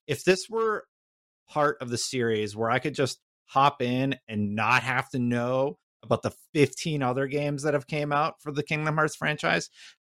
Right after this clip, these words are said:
I might be a little more inclined to give it a shot because it, it looks, it looks great in my opinion.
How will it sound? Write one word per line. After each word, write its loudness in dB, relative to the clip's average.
I -2
might 2
be -2
a 2
little 0
more 0
inclined -2
to -2
give -2
it -6
a -2
shot -6
because -4
it, -4
it -2
looks, 2
it -4
looks 4
great -4
in -12
my -6
opinion. -10